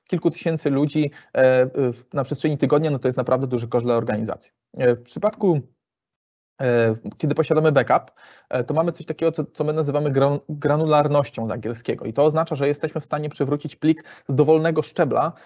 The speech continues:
e, czy ba-, bardziej obiekt z dowolnego szczebla infrastruktury Microsoft trzysta sześćdziesiąt pięć, więc możemy przywrócić i całą witrynę, możemy przywrócić tam folder, możemy przywrócić bibliotekę, możemy przywrócić plik. Em, e, do-, dowolny obiekt, który chcemy przywrócić, jesteśmy w stanie to zrobić,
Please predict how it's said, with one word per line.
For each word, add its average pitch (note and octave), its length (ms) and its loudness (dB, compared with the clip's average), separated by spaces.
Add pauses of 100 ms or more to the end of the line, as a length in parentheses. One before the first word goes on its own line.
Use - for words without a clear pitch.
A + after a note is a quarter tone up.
e, C3 120 0
czy D3 120 -4
ba-, C#3 140 2
bardziej C3 320 -4
obiekt D3 320 2
z - 40 -10
dowolnego C#3 420 -4
szczebla C3 500 -2
infrastruktury C3+ 720 -4
Microsoft C3 420 -6
trzysta B2 220 -10
sześćdziesiąt A#2 340 -6
pięć, - 280 -8
więc A2+ 140 -14
możemy C3 240 -2
przywrócić B2+ 440 -4
i D#3 60 -2
całą D#3+ 200 0
witrynę, D#3+ 380 -2
możemy C3 240 -2
przywrócić A2 380 -6
tam A#2 140 -6
folder, D#3 300 2
możemy A#2 260 -6
przywrócić A2+ 380 -10
bibliotekę, D3+ 480 0
możemy B2 280 -6
przywrócić A#2+ 400 -8
plik. G3+ 280 -4 (340)
Em, B2+ 400 2
e, A#2+ 280 0
do-, C#3 200 2
dowolny D#3+ 380 2
obiekt, E3 340 0
który D3+ 260 -2
chcemy D3 260 -4
przywrócić, C#3 440 -6
jesteśmy C3 300 -8
w - 40 -18
stanie A#2+ 240 -8
to B2 100 -8
zrobić, B2+ 360 -4